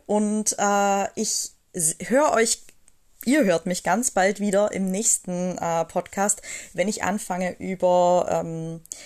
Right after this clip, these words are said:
Blattgasteien und wie die Gesch-, wie diese Idee quasi geboren wurde, ähm, reden werde. Da freue ich mich schon riesig drauf.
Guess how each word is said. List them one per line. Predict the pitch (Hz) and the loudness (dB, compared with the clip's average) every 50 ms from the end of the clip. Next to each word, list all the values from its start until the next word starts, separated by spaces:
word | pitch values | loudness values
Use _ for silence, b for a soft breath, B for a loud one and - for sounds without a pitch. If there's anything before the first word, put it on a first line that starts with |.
| B B B B B B B B _ _ _ | B B B B B B B B _ _ _
Blattgasteien | - 175 180 - - 196 185 - 185 185 180 180 185 | -4 -4 -2 -2 0 -2 0 2 2 2 2 0 -2
und | 190 185 175 - | -4 -4 -4 -4
wie | 196 | -4
die | 180 180 160 | -6 -6 -6
Gesch-, | - - 185 - - - - | -6 -6 -6 -6 -6 -8 -8
wie | - 180 190 | -8 -8 -6
diese | 185 - 190 170 - 175 175 | -6 -4 -2 -2 -2 -2 -2
Idee | - 180 175 156 - - 180 190 196 | -4 -6 -10 -8 -6 -4 -4 -4 -4
quasi | - - - 180 160 165 160 170 | -6 -4 -2 -2 -2 -2 -2 -4
geboren | - 185 151 156 165 180 175 170 170 160 | -6 -6 -4 -2 0 0 0 0 -2 -2
wurde, | 156 160 160 165 170 170 160 - - | 0 0 2 4 2 2 2 0 0
ähm, | 170 160 165 160 156 156 156 151 151 160 160 _ _ _ _ _ - - - _ _ _ _ _ _ _ - | -2 -2 -2 -4 -6 -6 -6 -6 -8 -10 -12 _ _ _ _ _ -14 -14 -14 _ _ _ _ _ _ _ -2
reden | - 175 165 170 175 | 0 0 0 0 0
werde. | 151 156 156 202 254 262 _ _ _ B B B B B B B B B | 2 2 2 2 0 -2 _ _ _ B B B B B B B B B
Da | - 190 | -10 -6
freue | - - 190 214 | 0 2 2 2
ich | 220 196 | 2 0
mich | 202 - | -2 -2
schon | - 208 196 | -2 -2 0
riesig | 180 208 220 262 220 165 - - | 2 4 4 4 4 2 0 -4
drauf. | - - 143 147 190 277 - - - | -2 0 2 2 2 2 0 -4 -14